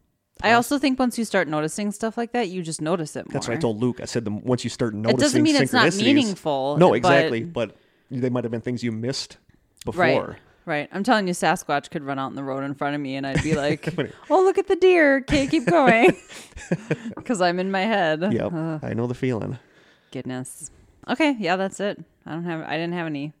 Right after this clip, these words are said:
Speaker 2: So, yeah, just wanted to say once again that we are nearing the end of our season. I think after this, there's two more episodes.
Speaker 1: Okay.
Speaker 2: So, yeah, two more episodes, and we're gonna try to get together to record some backup episodes for our horrible winters up here.
Speaker 1: Mm-hmm.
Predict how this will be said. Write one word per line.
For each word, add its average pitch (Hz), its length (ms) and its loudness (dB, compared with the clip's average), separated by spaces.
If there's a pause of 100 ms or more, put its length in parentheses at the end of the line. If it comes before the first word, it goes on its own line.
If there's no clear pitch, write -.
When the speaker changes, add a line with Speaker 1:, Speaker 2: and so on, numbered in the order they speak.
(500)
Speaker 2:
So, - 180 -2
yeah, 127 360 0
just 123 200 -4
wanted 131 300 0
to 131 260 2
say 123 280 0
once 110 220 -2
again 120 200 -2
that 98 100 -2
we 113 140 0
are 101 160 0
nearing 117 500 -2
the 98 240 -4
end 117 260 0
of 92 240 0
our 92 200 0
season. 131 640 -2 (240)
I 113 80 -10
think 117 240 -8
after 110 240 -4
this, 110 260 -4
there's 101 200 -8
two - 120 -4
more 120 220 -4
episodes. - 600 -10 (180)
Speaker 1:
Okay. 240 220 -6 (440)
Speaker 2:
So, - 140 -6
yeah, 117 160 -4
two - 220 -4
more 123 180 2
episodes, 117 640 0 (140)
and 101 520 -4
we're 104 100 -4
gonna 107 140 -4
try 104 200 -2
to 104 80 -2
get 104 140 0
together 107 320 0
to 95 120 -10
record 104 340 -2
some 98 120 -8
backup 95 400 -6
episodes 123 520 -2
for 98 540 -4 (140)
our 90 160 -6
horrible 101 420 -4
winters 117 380 -4
up 127 160 -4
here. 135 200 -2
Speaker 1:
Mm-hmm. 170 380 -6